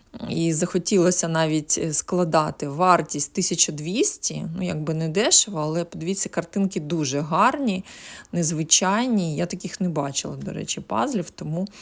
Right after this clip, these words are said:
рекомендую, можете зайти подивитися на подарунок саме воно.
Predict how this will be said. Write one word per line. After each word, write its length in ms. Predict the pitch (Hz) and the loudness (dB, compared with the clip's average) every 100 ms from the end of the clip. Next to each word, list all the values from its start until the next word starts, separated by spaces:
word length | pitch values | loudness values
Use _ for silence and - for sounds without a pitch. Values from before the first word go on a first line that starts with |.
| - - - - - | -18 -18 -20 -20 -12
рекомендую, 720 | - 175 175 180 170 160 208 220 | -2 -2 2 0 2 0 0 2
можете 380 | 170 160 - 156 | 2 0 -2 -2
зайти 300 | 156 151 180 | -2 -2 -6
подивитися 640 | 160 143 147 175 190 - | -6 -6 -6 -2 0 0
на 140 | 160 143 | -2 -6
подарунок 540 | 151 147 160 175 156 | -8 -6 -4 -2 0
саме 420 | - 156 156 160 | 2 2 0 -4
воно. 440 | 147 160 143 - | -4 -4 -6 -8